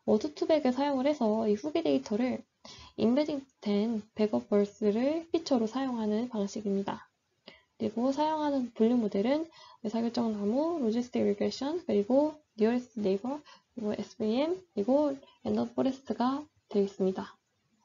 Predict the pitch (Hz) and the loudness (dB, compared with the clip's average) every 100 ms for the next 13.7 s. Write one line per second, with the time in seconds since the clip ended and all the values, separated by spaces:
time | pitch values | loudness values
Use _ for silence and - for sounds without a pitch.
0 | _ _ _ _ _ _ 226 214 247 247 | _ _ _ _ _ _ -20 -8 -2 0
1 | 254 247 220 - 330 359 339 - 294 285 | 2 2 0 -4 -4 -4 -4 0 2 2
2 | 285 330 339 311 294 269 220 202 247 214 | -2 -8 -2 0 0 2 0 2 4 6
3 | 233 208 190 - - - - - 277 262 | 6 4 2 -8 -20 -20 -16 -2 0 2
4 | 214 - - 277 262 262 208 190 196 202 | 0 0 0 2 4 2 2 4 4 6
5 | 269 214 - 208 240 233 302 381 - 359 | 4 2 4 4 6 4 4 4 2 2
6 | - 302 269 320 311 269 254 311 302 226 | 4 2 2 0 2 2 2 4 2 4
7 | 208 202 - - _ - - _ - 220 | 2 0 -4 -20 _ -20 -20 _ -6 -2
8 | 220 208 220 254 233 - 240 285 311 294 | 2 2 0 -2 -2 -2 -2 0 0 0
9 | 262 269 294 277 - - 202 190 196 196 | 2 2 2 -2 -6 0 0 2 -2 -4
10 | _ _ _ _ _ - 233 254 247 240 | _ _ _ _ _ -4 2 4 6 4
11 | 220 214 214 302 302 277 262 254 320 339 | 4 2 2 -2 0 0 0 -2 -6 -2
12 | 294 285 262 247 254 240 233 233 208 240 | 0 0 0 0 2 4 2 2 0 2
13 | 262 240 208 190 262 254 | 2 4 2 2 4 4